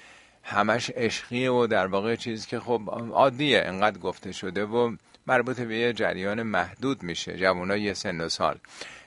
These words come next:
ولی وقتی که در واقع حاوی مطالبات بسیار جدی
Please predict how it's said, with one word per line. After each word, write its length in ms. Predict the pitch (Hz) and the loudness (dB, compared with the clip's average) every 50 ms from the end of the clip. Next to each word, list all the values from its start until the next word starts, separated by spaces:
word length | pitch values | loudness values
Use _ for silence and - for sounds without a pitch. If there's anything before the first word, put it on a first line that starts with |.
| _ - | _ -2
ولی 220 | - 101 117 139 135 | 2 2 4 4 4
وقتی 400 | 127 135 139 - - - 156 139 | 4 4 4 2 0 -6 -6 -2
که 300 | - 143 147 143 143 131 120 110 - - - 92 - | 2 4 4 6 4 4 0 -6 -10 -12 -14 -12 -6
در 180 | - 90 95 98 | -2 0 0 2
واقع 300 | 92 92 92 101 117 131 | 2 2 2 2 2 0
حاوی 880 | 127 117 - - 95 92 90 90 90 107 131 151 156 135 101 87 - - - - - - - - - - - - - - _ - - | -2 -4 0 4 6 8 8 8 6 2 2 4 6 6 6 6 4 0 -8 -20 -20 -20 -20 -20 -20 -20 -20 -20 -20 -20 _ -14 -4
مطالبات 960 | - 107 113 113 - - - 107 107 104 101 98 95 92 98 107 135 - - 139 | 0 2 2 2 2 4 6 8 8 10 8 6 6 6 4 4 4 2 0 -2
بسیار 720 | 120 104 113 107 - - - 117 113 113 127 151 156 151 | 0 2 2 2 2 2 2 4 6 8 8 8 6 4
جدی 520 | 117 - 113 113 107 98 92 92 113 143 | 2 2 4 4 4 4 2 2 4 6